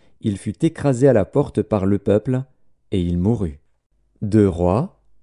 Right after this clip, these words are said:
chapitre huit. Élisée dit à la femme dont il avait fait revivre le fils, « Lève-toi, va-t'en, toi et ta maison, et séjourne où tu pourras. Car l'Éternel appelle la famine,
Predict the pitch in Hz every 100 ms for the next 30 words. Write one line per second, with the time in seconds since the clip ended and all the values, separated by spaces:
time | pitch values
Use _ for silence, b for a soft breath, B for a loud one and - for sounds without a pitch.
0 | _ - 156 220 - 113 101 95 - -
1 | - _ _ _ _ - _ _ _ _
2 | _ 139 151 170 160 208 127 - 117 92
3 | - 156 123 110 104 107 98 107 107 147
4 | 101 120 117 135 92 87 90 - 175 -
5 | - _ _ - - 107 117 101 - 87
6 | 78 _ - 95 110 - 143 165 _ _
7 | - - 131 143 113 - 143 117 101 127
8 | 165 - _ _ - 120 - 180 143 156
9 | 185 196 196 - 175 - 139 120 87 82
10 | - _ - _ _ _ _ - 92 98
11 | 95 104 110 147 110 - 101 98 101 -
12 | 110 127 151 160